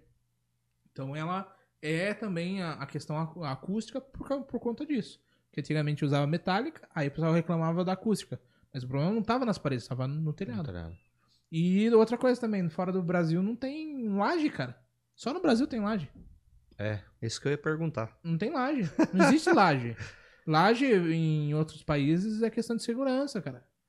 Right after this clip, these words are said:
Speaker 1: Porque, por exemplo, se você tem uma questão de emergência nesses quesitos, a laje é o primeiro empecilho pra você sobreviver.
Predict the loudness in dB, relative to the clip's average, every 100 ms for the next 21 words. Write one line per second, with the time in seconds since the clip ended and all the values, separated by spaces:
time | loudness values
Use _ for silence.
0 | _ _ -14 -8 -4 -2 -2 -2 -4 -4
1 | -6 -6 -6 -6 -4 -2 2 0 0 -4
2 | -2 0 0 0 -2 -2 -6 -6 -10 -6
3 | -4 -2 -4 -6 -8 -10 _ _ _ -2
4 | 0 2 0 0 0 4 4 4 0 -2
5 | 0 0 -2 -4 -4 -4 -2 -2 -2 -2
6 | 0 2 2 0 -6